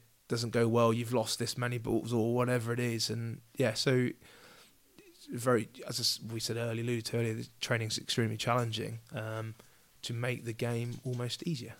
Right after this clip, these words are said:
in some regards. That you've sort of done it in training and you've done stuff, um, you've worked harder than a game to,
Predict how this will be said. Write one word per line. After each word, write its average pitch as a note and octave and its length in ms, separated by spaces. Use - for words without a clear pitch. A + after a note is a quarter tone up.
in A#2 120
some - 160
regards. G#2+ 480
That - 160
you've A#2 180
sort - 160
of A2+ 100
done A#2+ 140
it A2+ 80
in A#2 100
training A#2 460
and A#2 80
you've A2+ 120
done A2+ 260
stuff, - 380
um, A2+ 380
you've A2+ 180
worked - 240
harder A#2 360
than A2 120
a A2 100
game A2+ 460
to, A2+ 320